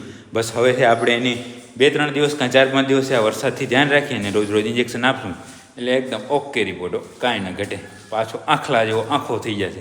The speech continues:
તો મિત્રો, આંખો તો પછી ઊભો ન થયો ને, આપણે પાંજરા પર હતા ત્યારે જ હર્ષદનો મને ફોન આવ્યો કે તમે ગૌશાળાએ જાજો ને, પાણી આવ્યું હોય તો જોજો. તો પાણી તો આવ્યું, પણ નળી પડી હતી નીચે, એટલે આ એક તો વરસાદ છે એ હુકાવા નહીં દેતો, ને બીજું આપણી ભૂલના કારણે પણ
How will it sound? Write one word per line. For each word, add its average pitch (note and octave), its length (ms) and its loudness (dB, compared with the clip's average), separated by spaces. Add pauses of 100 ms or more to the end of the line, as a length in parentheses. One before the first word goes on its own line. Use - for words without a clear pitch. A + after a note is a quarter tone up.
(200)
તો D3 60 -2
મિત્રો, D3+ 200 4
આંખો C3 280 2
તો E3 60 2
પછી D#3 200 0
ઊભો D#3+ 220 2
ન F3 120 2
થયો E3 200 0
ને, C3+ 80 2
આપણે B2+ 180 2
પાંજરા B2+ 300 2
પર C#3 120 4
હતા C#3 140 2
ત્યારે B2+ 320 4
જ - 20 0
હર્ષદનો B2+ 340 -4
મને B2 120 -4
ફોન C#3 220 -2
આવ્યો B2 180 0 (300)
કે A2+ 80 -8
તમે A#2 220 -6
ગૌશાળાએ C#3+ 480 0
જાજો C#3+ 240 0
ને, B2+ 140 -4
પાણી A#2+ 240 -2
આવ્યું C3+ 200 2
હોય A2+ 60 -6
તો G#2 140 -4
જોજો. C3+ 260 0 (380)
તો A#2 140 2
પાણી D#3 240 6
તો E3+ 100 2
આવ્યું, E3+ 180 2
પણ C3+ 80 2
નળી C3+ 200 2
પડી D3+ 200 -2
હતી C#3+ 100 0
નીચે, C#3+ 280 0
એટલે A#2 460 -6
આ A2+ 40 0
એક A#2+ 160 0
તો A2 100 0
વરસાદ B2 360 0
છે D3 140 -4
એ B2+ 120 0
હુકાવા C3 340 0
નહીં D3+ 200 -2
દેતો, D3+ 180 -4
ને C#3 80 -4
બીજું C#3 280 -2
આપણી D3+ 200 -2
ભૂલના C#3 320 -2
કારણે C3 300 -2
પણ C3 180 -6